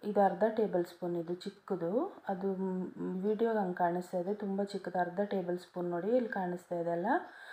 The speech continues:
ಅಷ್ಟು. ಅದರಲ್ಲಿ ನಾನು ಅರ್ಧ ತೊಗೊಂಡಿದ್ದೀನಿ. ಆ, ಸ್ವಲ್ಪ ಕಮ್ಮಿನೇ ಹಾಕ್ಕೊಳ್ಳಿ. ಮ್, ಮತ್ತು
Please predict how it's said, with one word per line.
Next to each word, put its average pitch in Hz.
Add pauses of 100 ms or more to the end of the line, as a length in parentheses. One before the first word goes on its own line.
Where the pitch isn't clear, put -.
(340)
ಅಷ್ಟು. -
ಅದರಲ್ಲಿ 233
ನಾನು 208
ಅರ್ಧ 175 (140)
ತೊಗೊಂಡಿದ್ದೀನಿ. 170 (640)
ಆ, 214
ಸ್ವಲ್ಪ 220
ಕಮ್ಮಿನೇ 202
ಹಾಕ್ಕೊಳ್ಳಿ. 180 (180)
ಮ್, 214 (140)
ಮತ್ತು 214